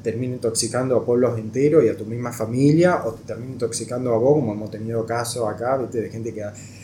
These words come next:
este, trabajado en, en la agricultura y ha terminado muerta con cánceres asquerosos, ¿viste? Que ya, pero, pero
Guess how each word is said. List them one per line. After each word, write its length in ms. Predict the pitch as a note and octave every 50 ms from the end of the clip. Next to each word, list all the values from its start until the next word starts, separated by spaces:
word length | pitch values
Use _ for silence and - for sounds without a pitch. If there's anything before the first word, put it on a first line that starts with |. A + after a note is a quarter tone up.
| - - - - - - - A2+
este, 240 | A2+ - A#2+ A2+ G#2+
trabajado 640 | - A2+ G#2+ G#2+ G#2 G2+ - A#2+ B2 B2 A#2+ A#2 A2+
en, 60 | A2 G#2+ - - - - - - - - - - -
en 40 | A2+ A2
la 60 | G#2+
agricultura 560 | G#2+ A2 A2+ A2+ A#2 A2+ G#2+ G#2+ E3 F3+ E3
y 40 | A#2
ha 20 | A2+
terminado 340 | A2 G#2+ A2 A2+ A#2 A#2
muerta 520 | A2+ B2 C3+ C#3 D3 D3+ D#3 D3+ D#3 D#3+ C3+
con 160 | A2+ A2 A2
cánceres 480 | - A#2+ B2 B2 A#2+ - A#2 A2 A2 A2
asquerosos, 640 | G#2 G2+ - - A#2+ A2+ B2 C#3 D3 D3+ D3+ D3+ C3+
¿viste? 140 | A#2 A2+ A2+
Que 60 | A2+
ya, 280 | C3+ C3 G#2 E2 E2 D#2+
pero, 300 | F#2 F#2+ G2+ A2+ F2 -
pero 140 | - F2+